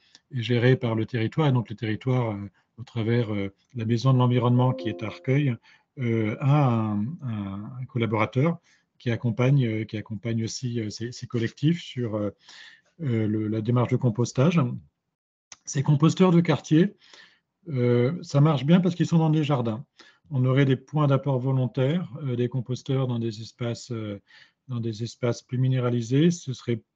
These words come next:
sans doute plus compliqué à faire vivre. Euh, les points d'apport volontaire, euh, des déchets ou des biodéchets sont pas des choses très faciles à faire fonctionner dans une collectivité. Dans un jardin, ça marche très bien parce que ça s'insère très bien dans le lieu.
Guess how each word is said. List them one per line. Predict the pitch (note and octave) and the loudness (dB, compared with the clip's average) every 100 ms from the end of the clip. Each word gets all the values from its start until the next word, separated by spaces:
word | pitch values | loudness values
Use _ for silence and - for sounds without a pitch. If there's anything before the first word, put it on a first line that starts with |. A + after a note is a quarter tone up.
| _ _ | _ _
sans | - C#3 | 0 0
doute | E3 | 0
plus | - D3+ | -2 0
compliqué | E3 C#3+ D3 D#3 | 0 -2 -2 -2
à | C#3 | -2
faire | - C3 | 0 -2
vivre. | A#2+ D3+ F3+ C3+ - - - _ D#3 | 0 0 0 -2 -6 -20 -20 _ -8
Euh, | B2 A#2 A2+ A2 G#2+ G#2 | -2 0 0 0 -2 -2
les | G#2+ - _ - | -4 -8 _ -6
points | B2+ | -2
d'apport | B2 A#2+ A#2+ | -2 0 -2
volontaire, | A#2 A#2 A#2 A#2+ C3 C3 A#2 | 0 -2 -2 0 0 0 -2
euh, | G#2 G2+ _ _ _ | -4 -6 _ _ _
des | A2+ | -10
déchets | A2 A2 - C#3 | -6 -6 0 0
ou | B2 | 0
des | A2+ | -2
biodéchets | G#2+ G#2+ A2+ - C#3 | -4 -4 -4 -2 -4
sont | C#3 G#2+ | -4 -8
pas | - D#3 | -4 0
des | C#3+ | 0
choses | - C3 - | -2 -6 -6
très | C3 | -8
faciles | - B2 - C3 | -4 -6 -4 -6
à | A#2 | -6
faire | - _ - C3+ B2+ | -10 _ -6 -4 -4
fonctionner | - C#3 - C#3 C#3 | -4 -4 0 2 2
dans | B2 | 0
une | A#2 B2 | -2 -2
collectivité. | B2+ B2 - B2 A2+ - D3+ E3+ - - _ | 0 -2 -2 -8 -6 0 0 0 -6 -20 _
Dans | C3 A2+ | -6 -2
un | B2 | 2
jardin, | B2 B2 C3 | 2 2 0
ça | B2 | 0
marche | A#2 F#2 | -4 -6
très | - | -8
bien | G#2+ A2+ A#2 | -6 -6 -6
parce | G#2 - | -10 -16
que | |
ça | G#2+ G#2+ | -14 -14
s'insère | - A2+ - A2+ | -8 -8 -6 -8
très | - A2 | -6 -6
bien | A#2 | -4
dans | A#2 A2+ | -4 -4
le | G#2+ | -4
lieu. | G#2+ B2 | -2 -2